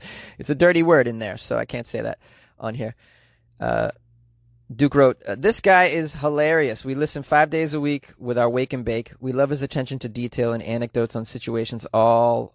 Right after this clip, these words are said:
over the world. Florida Fridays rock. Follow, like, share, join the Patreon at Funny Jones." What, just, it's just such a great tweet. I was so pleased to see this. And, uh, Jay Duke sent me, uh, Just Duke, Jay Duke sent me an, an email as well,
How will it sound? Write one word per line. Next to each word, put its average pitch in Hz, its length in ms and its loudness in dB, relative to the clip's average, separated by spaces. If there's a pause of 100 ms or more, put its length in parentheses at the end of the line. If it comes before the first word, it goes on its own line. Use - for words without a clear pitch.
over 117 220 -2
the 110 120 -6
world. 110 400 -2 (240)
Florida 156 360 4
Fridays 143 440 2
rock. 123 420 0 (100)
Follow, 165 640 2
like, 135 420 0
share, 135 640 0
join 151 240 -2
the 175 80 0
Patreon 185 540 -2 (440)
at 139 200 2
Funny 143 320 -2
Jones." 120 420 -2 (420)
What, - 200 -4
just, 240 240 2 (260)
it's - 400 -10
just - 140 -2
such 254 200 2
a 185 60 6
great 180 340 2
tweet. 156 300 2
I 117 80 4
was 131 140 0
so 151 180 2
pleased 147 300 -4
to 127 60 -14
see 135 180 -6
this. 113 280 -8
And, 117 260 -8
uh, 107 180 -6
Jay 139 240 0
Duke 139 440 -2
sent - 260 -6
me, 120 220 -6
uh, 104 180 -2 (280)
Just 131 280 0
Duke, 123 260 -2 (120)
Jay 139 160 4
Duke 127 220 0 (120)
sent 117 220 -6
me 117 100 -4
an, 113 120 -4
an 117 180 -8
email 120 340 -4
as 117 120 -6
well, 113 260 0